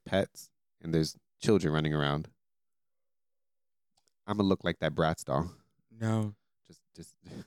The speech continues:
Speaker 1: <laughs>
Speaker 2: You want me bringing that dysfunction over here?
Speaker 1: And I chose that life. It's what I'm gonna keep to, I chose that life.
Speaker 2: Mm-mm.
Speaker 1: Um, but yeah, I love that for you. Um, twenty twenty-four, baby.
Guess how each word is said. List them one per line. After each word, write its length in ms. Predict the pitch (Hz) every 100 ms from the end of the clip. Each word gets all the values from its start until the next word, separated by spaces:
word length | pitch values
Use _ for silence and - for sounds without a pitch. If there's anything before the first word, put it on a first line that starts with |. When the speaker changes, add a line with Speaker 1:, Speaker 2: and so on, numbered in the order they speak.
| _ -
Speaker 1:
<laughs> 340 | - - - _ -
Speaker 2:
You 240 | 110 110
want 120 | 110 113
me 60 |
bringing 240 | 107 110 110
that 120 | 107
dysfunction 560 | 107 - 113 117 120
over 160 | 113 107
here? 340 | 113 107 104 107 _ -
Speaker 1:
And 200 | 120 135
I 80 |
chose 340 | 135 - 127 117
that 160 | 107 87
life. 280 | 87 82 95
It's 140 | 92
what 120 | 101
I'm 60 | 98
gonna 120 | 95
keep 160 | 104 -
to, 80 | -
I 380 | 92 95 98 98
chose 440 | - - 85 80
that 260 | 76 76 -
life. 380 | 76 73 78 - _ -
Speaker 2:
Mm-mm. 540 | 107 - 92 101 101 101 _ _ _ _
Speaker 1:
Um, 500 | 98 98 98 95 98 104 _ _ _ _ _ _
but 100 | 127
yeah, 180 | 151 117 107 -
I 80 |
love 300 | 110 120 139
that 180 | 104 73
for 200 | - 82
you. 300 | 80 90 117 - _ _ _ _ 92
Um, 480 | 90 87 85 85 90 _ -
twenty 200 | - 110
twenty-four, 680 | 131 - 131 - - 139 143
baby. 840 | 123 123 131 101 120 147 156 160